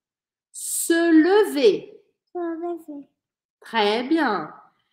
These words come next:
Speaker 1: S'appeler.
Speaker 2: S'appeler.
Speaker 1: Super.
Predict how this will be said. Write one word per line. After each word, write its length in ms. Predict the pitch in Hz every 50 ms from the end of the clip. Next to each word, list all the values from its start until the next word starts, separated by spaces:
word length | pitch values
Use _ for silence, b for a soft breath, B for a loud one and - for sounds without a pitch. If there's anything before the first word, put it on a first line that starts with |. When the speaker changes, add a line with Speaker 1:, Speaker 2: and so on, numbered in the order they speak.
| _ _ _ _
Speaker 1:
S'appeler. 1080 | - - - - - 359 453 453 - 440 440 392 320 262 214 180 - - - - _ _ _ _ _ _ _ _ _ _ _ _
Speaker 2:
S'appeler. 720 | _ - 330 330 330 320 330 440 392 359 339 320 285 277 _ _ _ _ _ _ _
Speaker 1:
Super. 880 | - - - - 208 208 220 208 - 330 330 311 254 208 170 156 156 -